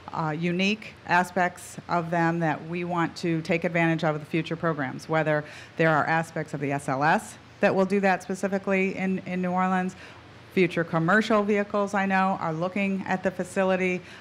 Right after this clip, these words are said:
Uh, those are all potential for, uh, that facility. But I guess I, I would also just add, I mean, we know we owe what we have with the shuttle program to the folks at Michoud.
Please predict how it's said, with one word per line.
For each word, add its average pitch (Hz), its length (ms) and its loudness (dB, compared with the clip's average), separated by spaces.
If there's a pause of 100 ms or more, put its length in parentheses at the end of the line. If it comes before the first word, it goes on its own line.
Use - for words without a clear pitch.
Uh, 156 240 2 (100)
those 202 300 4
are 185 160 4
all 170 480 2 (340)
potential 190 800 2 (180)
for, 170 440 4
uh, 156 160 2
that 160 180 4
facility. 165 480 0
But 143 260 -2 (280)
I 170 60 2
guess 170 180 4
I, 170 180 6
I 170 220 2
would 165 260 4
also 165 300 0
just 160 220 -4
add, 160 360 2
I 151 80 0
mean, 156 240 0
we 160 80 2
know 175 300 4
we 175 200 2
owe 147 300 0 (340)
what 160 180 2
we 165 120 0
have 156 260 2
with 156 100 -2
the 156 60 -4
shuttle 156 260 -4
program 147 560 -2 (380)
to 160 560 4 (320)
the 170 140 2
folks 160 480 0 (180)
at 170 180 2
Michoud. 156 540 0